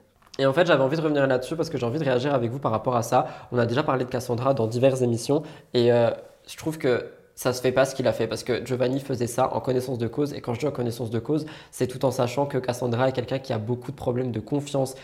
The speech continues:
qui a du mal avec la tromperie, qui a vraiment beaucoup de mal avec tout ça. C'était ses problématiques d'ailleurs et si ce que Skyrest T V dit est vrai, je trouve que ça craint. Mais aujourd'hui, ils ont l'air d'être ensemble, donc, euh,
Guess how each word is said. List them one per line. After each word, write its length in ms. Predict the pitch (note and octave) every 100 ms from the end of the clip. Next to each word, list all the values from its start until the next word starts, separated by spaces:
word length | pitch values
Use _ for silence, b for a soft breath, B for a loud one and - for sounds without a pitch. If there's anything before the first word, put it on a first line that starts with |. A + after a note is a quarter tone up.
| B -
qui 140 | C3
a 40 |
du 160 | A2 A#2
mal 240 | A#2 C3
avec 240 | B2+ A2+ -
la 80 | A#2+
tromperie, 400 | B2+ A#2 C#3+ C#3+ B B
qui 100 | C#3
a 40 |
vraiment 500 | A#2 B2+ C#3 - -
beaucoup 300 | A#2+ C3+ -
de 80 | B2+
mal 160 | C#3 C#3+
avec 180 | A2+ G#2+
tout 80 |
ça. 100 | A#2
C'était 300 | D3 C3 D#3+
ses 140 | D#3+ D3+
problématiques 640 | - A#2+ A#2+ A#2 - B2
d'ailleurs 400 | A#2 G#2+ A#2 C3+ - B B -
et 280 | A#2+ B2 -
si 300 | - - F3+
ce 100 | -
que 140 | C3+
Skyrest 500 | - C#3 A#2+ C3 -
T 140 | C3+ A#2
V 160 | C3
dit 320 | A#2+ A2+ C#3 B B _ -
est 160 | A#2+
vrai, 580 | G#2+ G2 G#2 A#2 B2 - B B -
je 100 | -
trouve 180 | C#3
que 140 | C3+ B2
ça 160 | A2
craint. 260 | A2+ - F#2+
Mais 100 | A#2+
aujourd'hui, 320 | B2 C#3 D3+
ils 40 | C#3+
ont 60 |
l'air 100 | B2+
d'être 240 | B2 B2 B2+
ensemble, 360 | B2+ D#3+ D#3
donc, 160 | C3
euh, 80 | C3